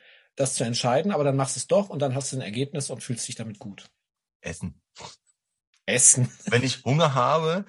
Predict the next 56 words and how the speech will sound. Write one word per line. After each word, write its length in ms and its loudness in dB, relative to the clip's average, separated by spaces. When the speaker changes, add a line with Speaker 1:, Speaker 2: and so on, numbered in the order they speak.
Speaker 2:
dann 120 -4
entscheide 380 -4
ich 120 -6
mich, 280 -4
„Okay, 220 -2
jetzt 220 -4
mach 80 0
ich 60 -4
mir 120 -6
was 200 -12
zu 120 -14
essen.“ 280 -6
Manchmal, 540 4
wenn 100 2
ich 100 -6
in 120 -4
Arbeit 340 0
versunken 440 -8
bin 160 -6
oder 160 -6
sowas, 380 -6
dann 100 -2
spüre 280 0
ich 60 -4
das 160 -4
nicht 140 -2
so. 340 -2
Speaker 1:
Mhm. 260 -8
Speaker 2:
Und 80 0
dann 120 4
merke 180 4
ich 80 -2
so, 220 -8
„Oh, 300 -4
äh, 180 -4
irgendwie 320 -4
ist 140 -8
da 160 0
Hunger, 440 0
ich 80 -16
sollte 240 -4
was 140 -8
essen.“ 320 -18
Speaker 1:
Also 180 2
ein 40 2
Speaker 2:
Und 0 -
dann 40 -2
stehe 160 0
ich 100 -4
auf. 180 0
Speaker 1:
kinesthetischer 220 4
Impuls, 560 0
der 100 2
dich 120 -2
dazu 260 0
bringt, 400 -4